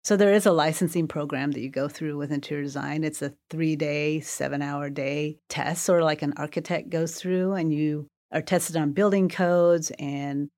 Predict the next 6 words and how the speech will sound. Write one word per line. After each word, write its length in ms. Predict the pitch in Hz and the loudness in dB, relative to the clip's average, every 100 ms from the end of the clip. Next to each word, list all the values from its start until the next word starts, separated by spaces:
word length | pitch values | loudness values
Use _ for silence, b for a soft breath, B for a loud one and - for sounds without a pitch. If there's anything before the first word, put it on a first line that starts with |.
| _ - | _ -6
design 600 | 160 170 156 160 160 170 | 0 2 2 2 0 -2
solutions, 1040 | - 165 165 160 175 156 156 151 151 - _ | 0 2 2 0 0 0 2 0 -2 -6 _
bathroom 560 | 147 139 - 165 156 151 | -4 -4 -4 -2 0 0
design, 720 | 151 151 151 151 151 147 147 B _ _ | 0 -2 -2 -2 -2 -4 -6 B _ _
uh, 120 | - 143 | -10 -6
lighting. 840 | 151 160 165 160 160 160 156 165 | -2 2 2 4 2 2 0 -6